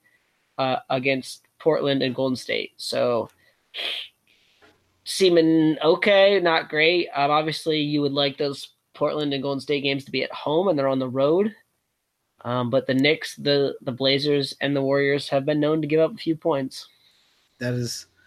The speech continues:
Speaker 2: very true, um, and I think that is it for here, uh, for us at week twenty-one. Guys, good luck out there.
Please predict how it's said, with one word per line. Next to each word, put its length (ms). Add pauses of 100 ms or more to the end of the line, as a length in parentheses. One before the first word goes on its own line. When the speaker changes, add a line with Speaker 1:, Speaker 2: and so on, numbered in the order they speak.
(340)
Speaker 2:
very 400
true, 640
um, 280
and 80
I 40
think 200
that 100
is 160
it 360 (380)
for 260
here, 400
uh, 560
for 140
us 200
at 200
week 260 (120)
twenty-one. 1040
Guys, 240
good 120
luck 220
out 160
there. 400